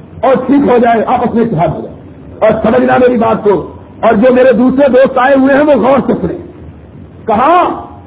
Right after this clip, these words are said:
"اتحاد کر لو۔" کیسے اتحاد کریں؟ شاہ عبد الحق محمد دہلوی، شاہ عبد العزیز، شاہ ولی اللہ، ان کی جو ان کا موقف ہو، جو ان کا مسلک ہو، جو ان کی کتابیں ہو، جو ان کی باتیں ہو، اس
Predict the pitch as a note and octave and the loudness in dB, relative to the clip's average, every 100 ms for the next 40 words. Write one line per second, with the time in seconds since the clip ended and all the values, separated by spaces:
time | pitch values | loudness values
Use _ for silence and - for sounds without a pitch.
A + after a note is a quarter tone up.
0 | - - C#4 D4+ C4+ D4 D#4 D#4+ D#4+ E4 | -18 -6 -4 0 0 0 0 0 2 2
1 | C#4 - - - - - - - C#4+ D4 | 2 -2 -12 -20 -20 -20 -18 -4 -2 0
2 | E4+ D#4+ E4 D4+ D4 D4 A#3+ - - - | 2 0 0 0 0 0 -2 -6 -16 -20
3 | - - - B3 C#4+ D4 D4+ D#4+ D4 D4+ | -20 -20 -10 -2 2 2 2 2 2 2
4 | C#4+ C#4+ - D#4 C#4+ C4 - - - - | 0 2 2 2 0 -2 -8 -16 -20 -20
5 | - - - C#4 D#4 D4+ D#4+ D#4 C#4+ E4 | -20 -20 -6 0 2 2 2 2 2 0
6 | C#4 - - - - - - - D#4+ E4 | -2 -6 -14 -20 -20 -20 -12 -2 0 2
7 | E4 D#4+ C#4 B3 - - - - - - | 2 2 0 -4 -10 -16 -20 -20 -20 -20
8 | - - E4 - - D#4 - - - - | -8 0 0 2 2 2 0 -4 -10 -14
9 | - - - - C3 D4 E4+ F4 F4+ E4+ | -16 -18 -18 -10 -2 2 2 2 -2 -2
10 | F4 D#4+ D#4+ D#4+ D#4 D4+ D4+ D#4 E4 D#4+ | -2 0 0 0 0 0 2 0 0 0
11 | D4+ B3+ D4+ C#4+ B4 - - - - - | 0 0 0 0 2 2 -2 -14 -20 -16
12 | - C#4+ E4 F4+ F#4 F4+ F4 E4+ E4 E4 | -2 2 2 2 -2 -2 -2 0 0 0
13 | C4 C4 - - C#3+ F4 F4+ F4+ F#4 F4 | 0 0 -2 -6 -2 0 0 0 2 2
14 | E4+ D#4+ E4 F4+ | 0 0 0 0